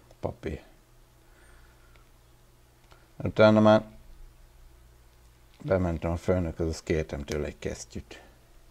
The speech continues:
Meg kaptam most már bakancsot is, mert az, az még függőbe volt. Na. Szóval ébresztés,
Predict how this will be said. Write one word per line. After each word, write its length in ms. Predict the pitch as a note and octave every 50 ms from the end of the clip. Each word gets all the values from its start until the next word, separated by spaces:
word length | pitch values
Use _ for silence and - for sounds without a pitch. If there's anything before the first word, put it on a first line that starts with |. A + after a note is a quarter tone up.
| - - - - - - - - - - - - - - - - - - - - - _ _ _ - - - - - - - - - - - _ _ _ _ _ _ _ _ - - - - _ _ _ - _ - _ _ _ _ - - - - - - - - - - - - _ - - - - - - _ - - -
Meg 220 | - F#2 F2+ -
kaptam 360 | - G#2+ F#2+ - - - F2
most 240 | F2 F2 E2 - -
már 200 | E2+ F2 F2 - - - _ _ _ -
bakancsot 680 | G2+ F#2 F2 E2 - - D#2 D#2 D2 - - - -
is, 260 | - - - - - - - - - - - - - - C3+
mert 140 | G#2+ G2 F#2
az, 320 | F2+ F2 F2 - - - -
az 220 | - G#2+ G2+ F#2+
még 300 | G2 F#2 F2 E2+ E2+ - -
függőbe 600 | - - - F2+ F2 E2 - F2+ F2 E2+ - -
volt. 400 | - F2 E2+ - - - - - - - - - - - _ _ - - _ - - - - _ - - - - - - - - - -
Na. 500 | - - G2 G2 G2+ G2 F#2+ F2 D#2 D2+ - - - - - _ _ _ _ _ _ _ _ - - - - - - - -
Szóval 280 | - - B2 - - - -
ébresztés, 840 | D#3+ C3 A#2+ G#2+ G#2 G#2+ G#2+ - - A#2 A2+ G#2+ - - - -